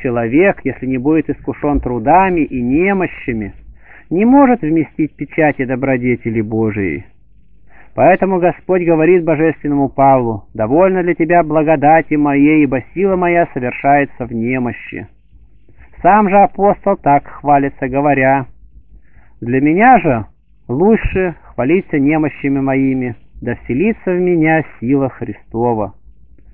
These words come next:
Также и в притчах написано: «Кого Господь любит, того и наказывает, бьет же всякого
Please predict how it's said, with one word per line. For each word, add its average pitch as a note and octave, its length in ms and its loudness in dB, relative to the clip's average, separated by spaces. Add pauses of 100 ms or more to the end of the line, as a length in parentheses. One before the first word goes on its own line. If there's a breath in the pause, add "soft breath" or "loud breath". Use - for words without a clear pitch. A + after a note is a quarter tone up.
(360 soft breath)
Также D#3 380 4
и C#3 40 2
в - 100 -18
притчах D#3 440 -2
написано: C#3 500 -4
«Кого C#3+ 260 0
Господь C3+ 440 -4
любит, E3+ 300 -2
того C3+ 260 -4
и C#3+ 60 0
наказывает, B2 800 0
бьет D#3 300 -2
же D#3 140 -2
всякого D#3 480 -2